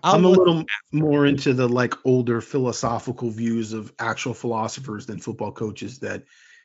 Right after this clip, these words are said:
Speaker 2: you know, wanna talk philosophy. Not to say that, you know, there's, it's not interesting and Nick Saban doesn't have interesting philosophies or Bill Belichick or what have you, but when it becomes a mantra and it becomes a sort of saying, "Win the day," that's Chip Kelly's,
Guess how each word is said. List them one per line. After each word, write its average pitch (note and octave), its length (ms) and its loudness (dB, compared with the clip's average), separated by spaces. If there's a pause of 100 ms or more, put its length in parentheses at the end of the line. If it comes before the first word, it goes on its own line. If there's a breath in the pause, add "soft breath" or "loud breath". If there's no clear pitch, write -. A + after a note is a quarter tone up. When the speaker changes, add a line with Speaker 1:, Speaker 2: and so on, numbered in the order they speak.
Speaker 2:
you A2+ 120 -6
know, G#2 260 -10
wanna A2 380 -4
talk - 320 -6
philosophy. G#2 600 -6
Not G3+ 220 4
to B3+ 80 6
say G#3 240 8
that, E3+ 180 6
you E3 100 6
know, D#3 120 6
there's, C#3 240 4
it's C3+ 140 -2
not C#3+ 220 4
interesting C#3 640 0
and B2+ 140 2
Nick C3 160 0
Saban B2+ 540 -2
doesn't A#2+ 220 -2
have B2 240 -2
interesting B2+ 400 -6
philosophies B2 840 -2
or A2+ 120 -4 (360 loud breath)
Bill C#3 140 6
Belichick B2 580 0
or A#2+ 40 0
what A#2+ 160 0
have A#2+ 260 0
you, B2 60 2
but D3+ 160 0
when E3 120 4
it E3+ 60 4
becomes G3+ 480 -2
a E3 60 2
mantra C#3 760 2
and C3+ 120 0
it A#2+ 80 -4
becomes C#3 440 -6
a A#2+ 60 -8
sort C3 240 -6
of G#2+ 100 -8
saying, C3 460 -2 (240 loud breath)
"Win C#3 280 2
the C3+ 100 4
day," B2 360 2
that's - 260 -2
Chip - 220 -10
Kelly's, A#2+ 440 -2